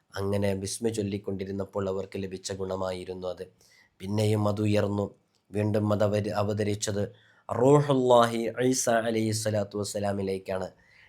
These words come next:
ഈസ അലൈഹി സ്വലാത്തു വസ്സലാം ജന്മനാ കുരുടരായിരുന്ന, കുഷ്ഠരോഗികളായിരുന്ന, മറ്റു മാറാവ്യാധികളിലൊക്കെ അകപ്പെട്ടിരുന്ന മാരകമായ രോഗങ്ങളുള്ളവർക്കൊക്കെ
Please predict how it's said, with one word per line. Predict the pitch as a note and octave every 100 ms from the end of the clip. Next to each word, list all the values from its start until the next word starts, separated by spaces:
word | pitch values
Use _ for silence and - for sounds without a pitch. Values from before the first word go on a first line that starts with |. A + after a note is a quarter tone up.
| _
ഈസ | - -
അലൈഹി | G#2+ G#2+ G#2+
സ്വലാത്തു | A2 A2 A2 A2+
വസ്സലാം | A2 A2 A2+ A2 G#2+
ജന്മനാ | G#2+ A2+ A2+ A2+ A2+
കുരുടരായിരുന്ന, | A2+ A2+ A2+ A#2 A2+ A2+ A2+ A2+ A2 A2+ A2+ A2+ - _ _ _ -
കുഷ്ഠരോഗികളായിരുന്ന, | A2+ - - B2 A#2+ A#2 A#2 A#2 A#2 A#2 A2+ A#2 A2+ A2+ - _ _ _
മറ്റു | G2 - A#2
മാറാവ്യാധികളിലൊക്കെ | A2+ A2+ A#2+ B2 B2+ B2 A#2+ B2+ C3 C3 C3 C3 C#3 C#3
അകപ്പെട്ടിരുന്ന | C3+ A#2+ - C3+ C#3+ C#3 C#3
മാരകമായ | C#3 C3 C3+ D3+ D3 C#3+ C3+ B2+
രോഗങ്ങളുള്ളവർക്കൊക്കെ | A#2+ C3 C3+ B2+ B2 A#2 A2 A2 A2 A2 A2 G#2+